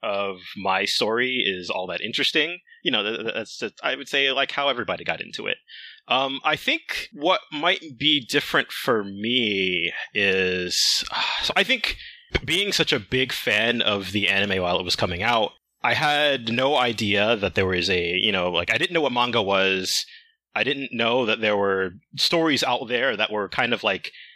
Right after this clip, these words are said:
similar, but a little bit different to what I was used to watching on T V. Uh, and so I think Yu-Gi-Oh!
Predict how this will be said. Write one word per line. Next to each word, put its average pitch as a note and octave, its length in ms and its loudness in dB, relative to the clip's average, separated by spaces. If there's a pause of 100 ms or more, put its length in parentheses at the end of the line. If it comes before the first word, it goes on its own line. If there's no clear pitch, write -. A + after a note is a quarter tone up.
(360)
similar, F3 540 4
but A#2+ 340 2
a A#2+ 120 2
little C3 300 0
bit B2 200 -2
different - 300 -2
to C3 80 -2
what G#2 120 0
I G2 80 2
was F#2+ 220 -4
used A2 160 2
to G#2 80 0
watching F#2+ 320 0
on E2+ 120 -4
T F#2+ 160 -2
V. F#2 320 0 (400)
Uh, G2+ 440 2
and A#2 160 -6
so C3+ 120 0
I B2+ 80 -2
think F#3 280 -2
Yu-Gi-Oh! A#2+ 760 0